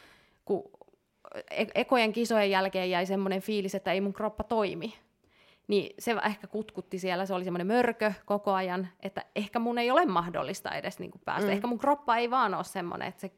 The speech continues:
Speaker 1: kiristyisi, niinku, niin kireeksi ikinä koskaan. Niin, niin sen takia mä yllätyin, että mä sain niin kireeksi silloin P Miin. Tai niinkin kireäksi. Ei se ehkä ollut vielä niin, en tiedä. Mm. <laughs> Mutta tota,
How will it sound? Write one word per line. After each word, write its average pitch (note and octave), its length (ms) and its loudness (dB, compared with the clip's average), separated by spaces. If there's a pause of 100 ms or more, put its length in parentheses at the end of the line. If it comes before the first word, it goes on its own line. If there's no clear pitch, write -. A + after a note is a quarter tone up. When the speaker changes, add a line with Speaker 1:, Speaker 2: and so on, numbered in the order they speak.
(140)
Speaker 1:
kiristyisi, F3+ 560 -10
niinku, - 340 -14
niin D3+ 200 -10
kireeksi - 400 -8
ikinä G3 260 -10
koskaan. - 500 -8 (1500)
Niin, B3 260 2
niin A#3+ 280 0
sen B3+ 160 0
takia A#3+ 200 -2
mä A#3+ 100 4
yllätyin, G3 800 0 (320)
että F3 520 -4 (440)
mä F#3 100 -4
sain F3+ 260 -2
niin E3 200 -4
kireeksi D3 600 -4 (340)
silloin C3+ 500 -10
P - 140 -14 (280)
Miin. A#2+ 280 -12 (340)
Tai F3+ 160 2
niinkin G3 680 0 (220)
kireäksi. - 600 -8 (100)
Ei F3 120 -4
se F3 100 -2
ehkä E3+ 260 -6
ollut E3+ 320 -2
vielä D#3+ 220 -4
niin, E3 300 -6 (180)
en F#3+ 140 -2
tiedä. G3+ 300 0 (500)
Mm. G#3+ 360 4
<laughs> - 0 -
Mutta G#3+ 300 0
tota, F3+ 340 2